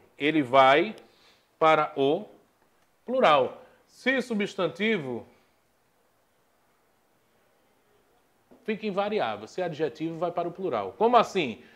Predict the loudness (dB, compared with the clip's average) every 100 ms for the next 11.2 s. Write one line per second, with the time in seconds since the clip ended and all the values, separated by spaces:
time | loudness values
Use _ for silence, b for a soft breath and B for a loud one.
0 | b b 8 8 6 4 4 2 0 0
1 | 0 4 4 4 2 0 0 2 0 0
2 | 2 0 -2 -12 _ _ _ _ _ _
3 | _ _ _ _ 2 4 8 8 8 6
4 | -8 -10 -20 _ _ _ -20 -2 2 2
5 | 2 2 4 4 2 -12 -20 _ _ -6
6 | -4 -4 -4 -4 -4 -2 -4 -6 -8 -10
7 | -8 -6 -6 -6 -10 -12 -8 -4 -2 -4
8 | -6 -10 -16 _ _ _ _ _ _ _
9 | _ _ _ 2 10 10 10 6 4 4
10 | 2 6 8 6 4 2 2 2 4 4
11 | 2 -6